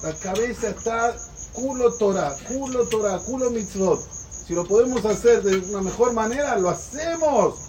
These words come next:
no al revés. Hoy estamos en un mundo que buscamos el Bediabad. <laughs> Rab, dígamela más fácil.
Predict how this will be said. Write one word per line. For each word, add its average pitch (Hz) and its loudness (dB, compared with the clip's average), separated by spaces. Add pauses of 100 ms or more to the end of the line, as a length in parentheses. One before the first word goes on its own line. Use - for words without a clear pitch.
(120)
no 208 0
al 247 -2
revés. 147 -2 (1120)
Hoy 220 6
estamos 233 -2
en 196 4
un 202 2
mundo 190 2 (420)
que 190 2
buscamos 262 6
el 214 8
Bediabad. 185 6 (540)
<laughs> - -10
Rab, 170 4
dígamela 175 -2
más 143 -4
fácil. - -10